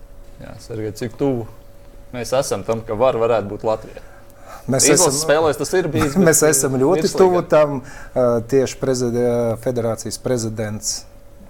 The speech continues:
Speaker 2: paņem to zem, teiksim tā, savas kontrolas, cenšas to bīdīt,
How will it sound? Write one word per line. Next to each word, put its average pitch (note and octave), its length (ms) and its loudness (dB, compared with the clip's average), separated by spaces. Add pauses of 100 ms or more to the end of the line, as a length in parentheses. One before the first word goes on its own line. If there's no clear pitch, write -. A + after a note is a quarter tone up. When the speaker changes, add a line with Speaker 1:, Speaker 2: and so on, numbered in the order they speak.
Speaker 2:
paņem A#2 420 0
to A#2+ 240 -4
zem, G#2+ 260 -6 (400)
teiksim G#2 400 -10
tā, A2 160 -2
savas A#2 360 0
kontrolas, A3 680 -2 (240)
cenšas A2+ 600 -6
to G#2+ 280 -8 (380)
bīdīt, A#2+ 540 -4